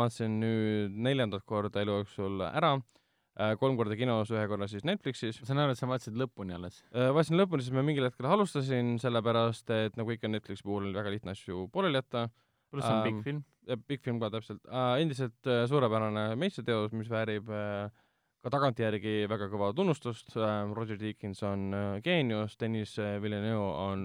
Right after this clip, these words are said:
Speaker 2: Denis,
Speaker 1: uue
Speaker 2: Denis.
Speaker 1: Denis Villeneuve on, äh, uue ajastu, uue ajastu, ma ei tea, kas ta on Ridley Scott või, või umbes niimoodi. Ma isegi tahaks talle
Speaker 2: Või
Speaker 1: mingit uut nagu templit peale panna, et ta on suurepärane reisija, kes ilmselt saab selle Dune'i,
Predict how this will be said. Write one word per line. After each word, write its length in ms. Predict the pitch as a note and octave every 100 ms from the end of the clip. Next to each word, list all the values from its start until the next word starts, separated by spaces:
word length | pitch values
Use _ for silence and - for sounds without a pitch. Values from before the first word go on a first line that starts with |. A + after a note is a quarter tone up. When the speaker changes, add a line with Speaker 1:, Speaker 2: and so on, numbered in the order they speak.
| F2
Speaker 2:
Denis, 220 | A#2 G#2+
Speaker 1:
uue 160 | G2 G2 A2+
Speaker 2:
Denis. 380 | A#2+ C3+ D3+ C3 - -
Speaker 1:
Denis 300 | B2+ D#3 B2+
Villeneuve 400 | A#2 A#2 A#2 A2
on, 280 | G#2+ G#2 G#2
äh, 280 | G#2 G#2
uue 240 | - A2+ A2
ajastu, 480 | G#2 G#2 - G2+ G2
uue 160 | A2+
ajastu, 480 | G#2 G2+ G2 F#2+ -
ma 80 | G2+
ei 80 | G2
tea, 80 |
kas 40 | -
ta 100 | F#2+
on 120 | G2 - _ _ _ _ -
Ridley 200 | D#3+ D#3
Scott 400 | - C3 - A2+
või, 300 | A2+ A2 G#2
või 140 | G#2+ G#2+
umbes 220 | G#2+ G#2
niimoodi. 240 | B2 A2
Ma 60 | C3
isegi 160 | C#3 B2
tahaks 220 | C#3+ A2+
talle 160 | B2 A#2
Speaker 2:
Või 140 | A#2+
Speaker 1:
mingit 220 | A2+ -
uut 260 | B2+ A#2+ A#2
nagu 240 | A2+ G#2 G2 _
templit 300 | C#3+ C3 A2+ -
peale 240 | C3 A#2
panna, 300 | A2 B2 F#2+
et 100 | F#2
ta 80 | G#2+
on 80 | G#2
suurepärane 440 | G#2+ B2+ A2+ A2 B2+
reisija, 180 | A#2+
kes 160 | - G#2
ilmselt 280 | A#2 A#2 A2
saab 220 | - G#2+ -
selle 240 | A2+ G#2+ G#2+ G#2+ G#2+
Dune'i, 380 | B2 B2 A2 G#2